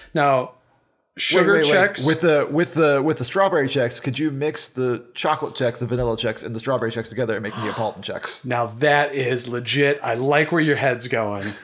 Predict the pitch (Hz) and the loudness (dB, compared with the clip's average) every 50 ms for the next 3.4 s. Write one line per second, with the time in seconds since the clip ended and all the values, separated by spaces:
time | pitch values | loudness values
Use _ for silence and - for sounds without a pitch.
0 | - - - - _ _ - 123 120 117 127 131 127 127 117 - - - _ _ | -20 -20 -20 -20 _ _ -2 0 2 2 2 0 0 -2 -4 -6 -8 -16 _ _
1 | _ _ - 120 123 104 101 123 120 127 143 147 151 156 160 156 156 - - 143 | _ _ -2 0 0 0 0 -2 -4 -2 0 2 2 4 2 2 0 0 0 2
2 | 143 143 147 143 139 - 147 139 131 131 135 - - - 131 123 131 131 127 - | 2 2 2 0 0 -2 -2 -2 -2 -2 -4 -4 -2 -2 0 2 2 2 0 -2
3 | - - - - - - - | -2 -4 -4 -4 -6 -8 -12